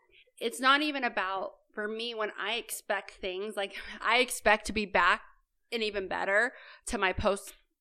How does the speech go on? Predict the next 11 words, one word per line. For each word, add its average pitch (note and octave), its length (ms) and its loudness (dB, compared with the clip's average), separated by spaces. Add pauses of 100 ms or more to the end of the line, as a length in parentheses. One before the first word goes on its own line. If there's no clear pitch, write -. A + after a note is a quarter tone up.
(260)
pre-, A3 300 0
well, F#3+ 320 -4
pre-pregnancy G3+ 720 -6
body. F#3+ 520 -2 (380)
Um, F#3 460 2 (340)
but A#3 140 4
it's A3 200 -6
not A#3+ 200 -2
about, G3+ 440 4
like, F#3 380 0 (160)
when, G3 580 -2